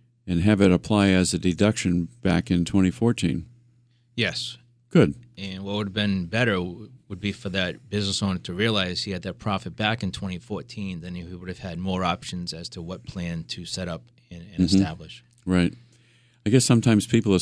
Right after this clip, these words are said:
Speaker 1: so busy trying to run their business that they don't get around to doing it, which is why your services are so valuable, John.
Speaker 2: Yes.
Speaker 1: And, and again, ladies and gentlemen, we're talking with, uh, John Lally, uh, C P A from Fairhaven, sixty-nine Alden Road.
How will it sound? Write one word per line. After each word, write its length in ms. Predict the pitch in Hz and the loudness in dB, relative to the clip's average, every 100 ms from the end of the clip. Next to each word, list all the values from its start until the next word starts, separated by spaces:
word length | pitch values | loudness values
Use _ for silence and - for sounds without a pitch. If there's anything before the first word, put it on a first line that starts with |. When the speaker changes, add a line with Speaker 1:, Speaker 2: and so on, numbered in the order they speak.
| - | 4
Speaker 1:
so 60 | 95 | 8
busy 340 | 101 95 95 | 8 8 4
trying 260 | - 101 95 | 4 2 4
to 60 | |
run 180 | 87 95 | 4 4
their 140 | 90 80 | 4 6
business 420 | 104 - 87 80 | 4 6 2 2
that 120 | 82 | 0
they 80 | 95 | 2
don't 140 | 92 95 | 2 4
get 140 | 95 | 6
around 240 | 92 87 - | 6 4 2
to 80 | |
doing 260 | 82 98 95 | 2 6 6
it, 80 | 85 | 6
which 160 | 90 | 2
is 140 | 92 90 | 2 4
why 140 | 92 | 6
your 240 | 90 107 151 | 8 10 8
services 600 | - 92 82 - 78 80 | 6 4 4 2 2 2
are 60 | |
so 200 | 78 85 | 2 4
valuable, 420 | 80 85 85 80 82 | 6 6 6 4 2
John. 320 | 82 80 80 - _ - _ _ _ _ _ _ _ _ _ | 2 2 0 -8 _ -20 _ _ _ _ _ _ _ _ _
Speaker 2:
Yes. 340 | 98 - - - - | -8 -6 -10 -12 2
Speaker 1:
And, 180 | 101 95 | 4 6
and 100 | 117 | 8
again, 280 | 113 139 123 | 8 10 10
ladies 220 | 117 113 | 8 6
and 80 | 101 | 4
gentlemen, 320 | 117 110 98 | 6 8 10
we're 80 | 90 | 10
talking 400 | - 117 131 113 | 8 6 8 8
with, 260 | 98 85 87 | 8 6 2
uh, 180 | 87 82 | 4 2
John 340 | 87 101 113 | 4 6 8
Lally, 520 | 95 98 123 107 90 90 | 8 8 8 6 4 2
uh, 160 | 85 | 2
C 220 | 82 104 104 | 4 4 6
P 200 | 95 90 | 6 6
A 140 | 101 | 6
from 320 | - 85 82 - _ _ _ - | 4 0 0 -4 _ _ _ -2
Fairhaven, 580 | 98 90 95 110 110 - | 2 4 4 4 2 0
sixty-nine 600 | - 120 - 120 120 117 | 0 2 4 6 6 6
Alden 300 | 110 110 110 | 6 6 6
Road. 280 | 113 127 | 6 6